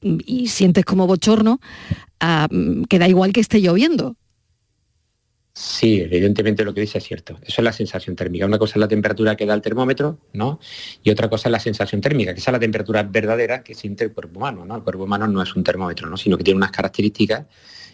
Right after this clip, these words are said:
Speaker 2: y que más o menos funciona como un botijo, ¿no?
Speaker 1: Ujú.
Speaker 2: Nosotros para refrigerarnos emitimos agua, ¿no? Por nuestros poros, lo mismo que hace un botijo por sus poros, emitimos agua, ¿eh? Y ese agua,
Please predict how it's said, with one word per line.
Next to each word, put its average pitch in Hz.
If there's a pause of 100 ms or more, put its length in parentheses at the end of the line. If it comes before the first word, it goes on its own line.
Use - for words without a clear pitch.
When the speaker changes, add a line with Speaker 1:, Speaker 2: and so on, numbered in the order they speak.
Speaker 2:
y 104
que 101
más 101
o 107
menos 110 (260)
funciona 110
como 110
un 101
botijo, 95 (140)
¿no? 131 (420)
Speaker 1:
Ujú. 165
Speaker 2:
Nosotros 113
para 113
refrigerarnos 110
emitimos 107
agua, 135 (200)
¿no? 120
Por 104
nuestros 104
poros, 147
lo 90
mismo 98
que -
hace -
un 98
botijo 107
por -
sus 107
poros, 131
emitimos 101
agua, 131 (160)
¿eh? 120 (680)
Y 117
ese 123
agua, 135